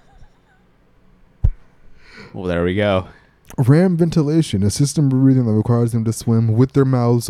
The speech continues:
Speaker 2: open. Upon stopping swimming, they will lose their oxygen supply and will die, is what the actual definition says.
Speaker 1: Inter-, interesting, interesting.
Speaker 2: Interessante.
Speaker 1: See?
Speaker 2: The more you know.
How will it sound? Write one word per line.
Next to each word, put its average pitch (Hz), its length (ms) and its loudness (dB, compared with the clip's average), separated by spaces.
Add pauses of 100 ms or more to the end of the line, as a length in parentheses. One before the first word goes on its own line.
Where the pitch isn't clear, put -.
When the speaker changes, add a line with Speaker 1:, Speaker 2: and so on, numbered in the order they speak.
Speaker 2:
open. 104 560 -2
Upon 117 380 -2
stopping 131 280 -2
swimming, 120 380 -2
they 107 140 0
will 110 160 4
lose 113 240 2
their 104 180 -2
oxygen 104 440 -8
supply 95 600 -12 (300)
and 113 200 0
will 131 120 4
die, 104 400 -8 (720)
is 110 180 -6
what 120 160 0
the 131 100 2
actual 123 320 0
definition 107 540 -2
says. - 340 -18 (120)
Speaker 1:
Inter-, - 260 -16
interesting, 85 680 -12
interesting. 80 720 -16 (480)
Speaker 2:
Interessante. 139 1400 0 (340)
Speaker 1:
See? 98 480 -8 (1800)
Speaker 2:
The 127 80 -2
more 156 180 2
you 190 140 0
know. 139 280 -2